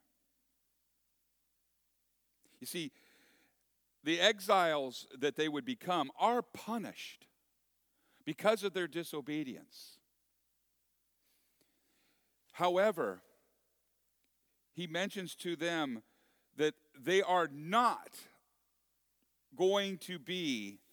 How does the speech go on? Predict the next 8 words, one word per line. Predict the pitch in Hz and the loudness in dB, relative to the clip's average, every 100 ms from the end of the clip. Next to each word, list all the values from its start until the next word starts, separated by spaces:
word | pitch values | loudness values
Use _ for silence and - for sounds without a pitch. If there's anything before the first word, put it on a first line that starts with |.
| _ _ _ _ - | _ _ _ _ -2
like | 139 151 | 0 2
a | 151 | -2
woman | 135 139 202 190 117 90 - _ _ _ _ _ _ - | -4 -2 -2 0 -4 -6 -16 _ _ _ _ _ _ -6
who | 160 | -2
has | 151 117 | -2 -4
been | 156 147 131 - | -4 -2 -4 -6
irrevocably | 185 226 208 165 117 170 196 180 127 110 85 80 - _ _ _ - | -4 -2 -2 -2 2 4 4 2 0 -2 -4 -8 -18 _ _ _ -4
divorced | 151 120 165 175 110 - - - | -4 0 2 4 2 -4 -14 -16